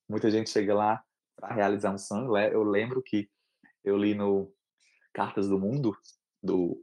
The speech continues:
a coluna antes do podcast, no Iradex, que a Ada colocou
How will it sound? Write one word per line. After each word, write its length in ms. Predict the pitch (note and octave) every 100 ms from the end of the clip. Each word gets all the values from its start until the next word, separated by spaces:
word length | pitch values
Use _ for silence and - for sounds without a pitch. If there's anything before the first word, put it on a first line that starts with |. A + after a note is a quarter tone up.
| _ -
a 80 |
coluna 460 | F3 G2 F#2+ C3+ A2+
antes 200 | G2+ A2
do 100 | F#2+
podcast, 560 | - - G#2+ B2 B2+ - _ -
no 80 | F#2+
Iradex, 500 | F#2+ F#2+ A2 - - _ _ _ _ _
que 80 | -
a 120 | F#2
Ada 220 | F#2 G2 F#2+
colocou 800 | G#2 G#2 G2+ - G2 F#2+ G#2